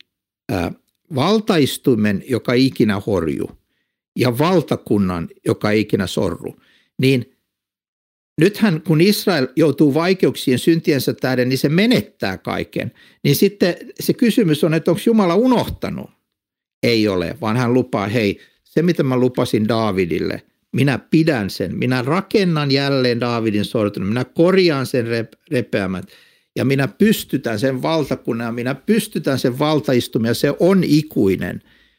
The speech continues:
Ja kuka se on, joka sen, äh, siellä istuu, niin se on tietenkin, se ei ole Uuden testamentin alussa heti lauletaan, että,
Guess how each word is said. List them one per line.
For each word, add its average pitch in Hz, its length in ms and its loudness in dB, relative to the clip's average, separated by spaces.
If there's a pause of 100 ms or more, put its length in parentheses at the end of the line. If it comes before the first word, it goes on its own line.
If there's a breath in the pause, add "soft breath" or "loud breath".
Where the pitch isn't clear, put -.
(240 soft breath)
Ja 139 120 2
kuka - 360 0
se 151 180 2
on, 165 200 2
joka 135 300 2
sen, 131 320 0
äh, - 680 -20
siellä 143 340 2
istuu, 151 440 2
niin 123 120 0
se - 80 0
on 127 140 0
tietenkin, 117 680 0
se - 180 -4
ei 123 140 4
ole 117 380 -2
Uuden 120 300 2
testamentin 113 680 0
alussa 113 480 0
heti 107 300 0
lauletaan, 107 640 -2
että, 95 320 -6